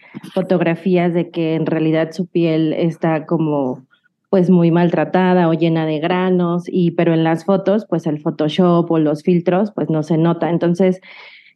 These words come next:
creo que se generan estereotipos de cuerpos que ni siquiera pueden ser reales, ¿no? Como la Barbie, que ni siquiera podrían existir. Y creemos que con fotografías en Instagram o videos en TikTok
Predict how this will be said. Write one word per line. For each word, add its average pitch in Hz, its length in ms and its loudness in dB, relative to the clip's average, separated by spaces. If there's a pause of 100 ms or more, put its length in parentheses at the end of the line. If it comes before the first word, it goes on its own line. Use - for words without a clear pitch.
creo 220 240 2
que 247 100 2
se 233 140 4
generan 190 640 2
estereotipos 180 840 -2
de 170 400 0 (180)
cuerpos 202 440 2
que 185 120 0
ni 170 120 2
siquiera 185 480 0
pueden 185 360 2
ser 180 220 0
reales, 170 640 0
¿no? 165 200 -6
Como 165 280 0
la 147 160 2
Barbie, 156 400 -2
que 151 120 -2
ni 147 120 -2
siquiera 170 480 0
podrían 156 440 2
existir. 151 680 -4 (600)
Y 185 760 4
creemos 202 840 4
que 185 160 -2
con 175 220 0
fotografías 175 800 0
en 175 160 4
Instagram 175 800 2
o 160 160 -2
videos 165 440 -2
en 160 140 0
TikTok 185 600 -2